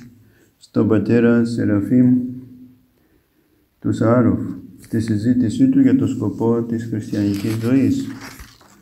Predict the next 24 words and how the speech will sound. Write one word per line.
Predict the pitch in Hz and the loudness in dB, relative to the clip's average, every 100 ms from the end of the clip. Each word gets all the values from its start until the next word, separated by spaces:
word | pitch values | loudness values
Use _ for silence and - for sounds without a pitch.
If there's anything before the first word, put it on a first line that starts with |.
| - - _ _ _ _ | -20 -20 _ _ _ _
Αργότερα | 107 117 131 131 131 | -2 4 6 6 4
οι | 123 | 4
σημειώσεις | 123 117 123 123 123 | 2 2 2 2 0
αυτές | 107 113 131 135 | -4 -2 -2 0
αναδημοσιεύθηκαν | 120 117 110 110 107 120 131 - 135 110 | 0 0 0 -2 -2 0 0 0 -2 -2
από | 110 107 107 | -2 -2 -4
τον | 98 104 101 101 101 - - - _ _ _ _ _ | -2 -2 0 -2 -4 -12 -16 -20 _ _ _ _ _
Λάμδα | 110 120 117 113 107 | -2 0 2 0 0
Ντενίσοφ | 104 107 127 127 131 147 90 | 0 2 2 2 0 -2 -2
στο | 90 110 | -2 0
βιβλίο | 107 110 123 123 | 2 2 4 4
«Το | 123 110 | 4 2
βίος | 110 117 117 | 2 2 2
του | - | 0
Οσίου | 104 107 107 | -2 0 -2
Σεραφείμ | - 104 101 113 110 | 0 0 2 0 -2
του | 98 | -2
Σαάροφ» | - 104 98 98 - - - - - _ _ _ | -2 2 2 2 -4 -14 -20 -20 -20 _ _ _
και | - | -4
από | 110 | 0
τον | 113 | 2
πατέρα | 110 107 120 117 110 | 2 2 2 2 2
Πι | 113 117 | 2 0
Φλωρένσκι | - 101 101 120 123 - - 127 127 | 2 2 4 4 4 2 2 4 4